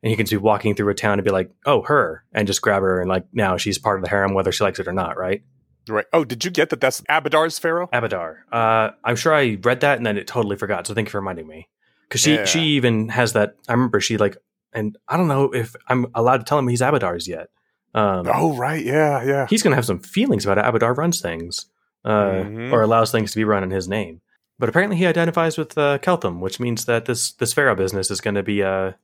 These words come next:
Speaker 1: clashy. His inability to grasp, like, what it's like to live, you know, somewhere shitty.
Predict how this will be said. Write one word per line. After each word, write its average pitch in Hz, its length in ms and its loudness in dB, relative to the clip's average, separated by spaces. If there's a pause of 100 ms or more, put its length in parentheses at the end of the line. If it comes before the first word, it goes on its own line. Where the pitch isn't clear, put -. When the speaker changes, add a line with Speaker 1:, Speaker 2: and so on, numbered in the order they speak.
Speaker 1:
clashy. 95 520 -2 (380)
His 113 340 0
inability 127 380 4
to 104 60 2
grasp, 101 340 2
like, 104 120 0
what 104 120 4
it's 95 140 -2
like 98 180 2
to 104 80 -4
live, 101 280 -2 (120)
you 127 100 -2
know, 85 320 -6
somewhere 95 300 0
shitty. 113 480 0